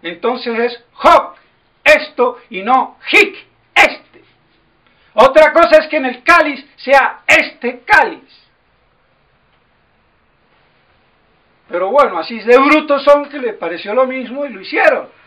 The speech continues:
Entonces, ¿qué queremos? Pues bien, mis estimados hermanos, que nuestro Señor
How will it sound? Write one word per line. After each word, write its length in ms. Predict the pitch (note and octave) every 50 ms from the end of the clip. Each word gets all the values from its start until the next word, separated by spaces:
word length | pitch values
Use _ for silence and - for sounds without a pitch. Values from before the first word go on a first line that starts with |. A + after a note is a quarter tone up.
| _ _ _ _ _ _ _ -
Entonces, 560 | D#3+ D#3+ - - G#3+ B3 A#3+ - A3 - - _ -
¿qué 220 | D#4 D#4+ E4 D#4+
queremos? 560 | - C#4+ D4 D#4+ F4+ E4 C#4+ G#3+ - - - _ _ _ _ _ _ _ _ _ _ _ _ _ _ _ _ _ _ _ _ _ _ _ _ _ _ _ _ _ _ _ _ _ _ _ _ _ _ _ _ _ _ _ _ _ _ _ _ _ _ _ _ _ _ _ _ _ _ _ _ _ _ _ _ G#2+ A2 A#2 _ _ _ _ _ _ _ _ _ _ _ _ _ _ _ _ _ _ _ _
Pues 220 | - G3+ G#3+ A3+ G#3+
bien, 240 | C4+ D4+ D4+ C#4 C4
mis 160 | B3+ B3+ -
estimados 560 | G#3 G#3 - A#3 G3+ A3 B3+ C4 B3+ A3+ -
hermanos, 640 | B3 A#3+ B3 B3 C#4+ D#4 - F#4+ F#4 F4+ - _ _ _ _ _ _ _ _
que 160 | - A3+ A3+
nuestro 360 | A3 A3+ A3+ - - G#3 G#3
Señor 500 | G3+ G3+ G3+ G3+ A3+ C4 C#4 C4+ A#3+ -